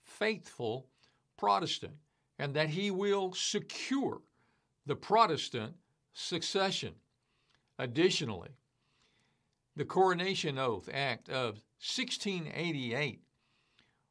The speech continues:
requires the king to declare he will maintain the established Christian Church of England. But now,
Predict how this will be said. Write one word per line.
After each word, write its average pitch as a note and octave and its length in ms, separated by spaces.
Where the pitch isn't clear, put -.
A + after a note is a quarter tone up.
requires F#3+ 960
the D3+ 120
king F#3 460
to D#3 140
declare F3 420
he F#3+ 220
will D#3+ 240
maintain E3 920
the D#3+ 200
established F#3 920
Christian F#3 640
Church E3 500
of C#3 200
England. A#2 420
But A#2+ 200
now, B2 360